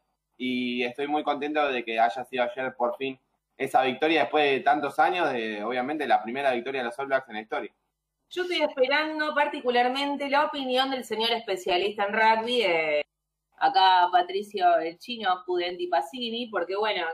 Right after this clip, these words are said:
Speaker 2: yo la verdad no soy, eh, muy fanática de, del rugby, ni, ni de los Pumas, ni nada, pero obviamente que lo de ayer fue muy movilizante porque realmente fue, fue un bombazo por parte de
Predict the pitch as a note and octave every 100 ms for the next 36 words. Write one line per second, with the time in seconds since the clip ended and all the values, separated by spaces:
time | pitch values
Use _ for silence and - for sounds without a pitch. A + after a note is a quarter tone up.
0 | - C#4 C4 A#3+ A#3 C#4 C#4 - C4+ G3
1 | E3+ D#3+ D#3+ - F#3 F#3+ F#3+ F#3 G#3 G3+
2 | F#3 F3 F3 E3 D#3+ D#3 D#3 _ - E3+
3 | F3+ A3+ A#3 G#3 F#3+ F3+ E3+ E3 F3 E3+
4 | F3 G#3 G3+ F#3+ F#3+ A3+ A3+ F#3+ G3 F#3+
5 | F#3+ G3+ G#3+ F3+ E3 E3+ E3 G3 G3 F#3+
6 | F3+ F#3+ F3+ F3 E3 - G3 A3 F3 D#3+
7 | D3+ D3 - _ _ _ - F#3 G3 G#3
8 | A3 G#3 G3 F#3 F3+ E3 - G3+ G3 F#3+
9 | G#3 A3 G#3+ F#3+ F#3 F#3+ F#3 F#3+ F3 E3